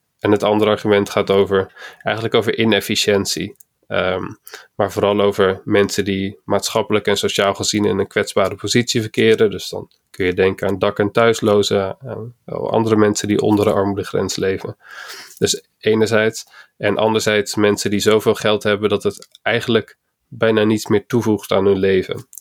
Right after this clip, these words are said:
En ik denk dat je dan zou moeten zeggen: ja, de redenen om te herverdelen wegen zwaarder dan de redenen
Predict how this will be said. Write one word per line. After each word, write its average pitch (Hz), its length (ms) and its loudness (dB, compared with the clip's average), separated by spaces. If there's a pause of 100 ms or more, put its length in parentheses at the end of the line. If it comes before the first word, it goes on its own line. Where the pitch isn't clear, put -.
En 98 120 -2
ik 98 100 0
denk 101 200 4
dat 95 120 0
je 107 80 -4
dan 98 200 2
zou 98 140 0
moeten 92 240 -2
zeggen: 92 380 -4 (360)
ja, 95 80 -8
de 92 120 -2
redenen 101 400 2
om 98 100 0
te 98 100 -2
herverdelen 104 600 2
wegen 95 240 -2
zwaarder 104 420 2
dan 101 160 0
de 98 100 0
redenen 101 460 -2